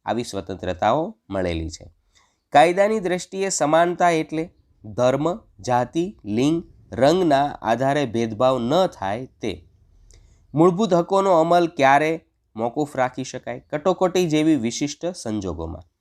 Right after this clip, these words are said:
બંધારણના બેતાલીસમાં સુધારાથી આમુખમાં કયો શબ્દ ઉમેરવામાં આવ્યો છે? બિન સાંપ્રદાયિક. સંઘીય શાસન કેટલા પ્રકારના છે? બે પ્રકારના છે, સંઘ સરકાર અને રાજ્ય સરકાર.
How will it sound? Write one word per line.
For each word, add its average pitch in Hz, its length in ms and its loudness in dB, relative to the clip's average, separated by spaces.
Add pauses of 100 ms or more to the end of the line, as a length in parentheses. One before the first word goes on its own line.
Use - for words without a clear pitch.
(580)
બંધારણના 160 800 4
બેતાલીસમાં 165 920 2
સુધારાથી 127 720 2
આમુખમાં 120 720 -2
કયો 175 240 -2
શબ્દ 139 340 -4
ઉમેરવામાં 117 680 0
આવ્યો 101 200 -4
છે? - 240 -14 (380)
બિન 156 300 0
સાંપ્રદાયિક. 101 840 -4 (840)
સંઘીય 202 520 2
શાસન 175 640 0 (380)
કેટલા 156 240 0
પ્રકારના 139 640 2
છે? 127 160 -10
બે 127 240 -2
પ્રકારના 110 540 -4
છે, - 160 -14
સંઘ 165 280 2
સરકાર 101 460 -2
અને 120 280 -4 (180)
રાજ્ય 92 320 -4
સરકાર. 82 400 -14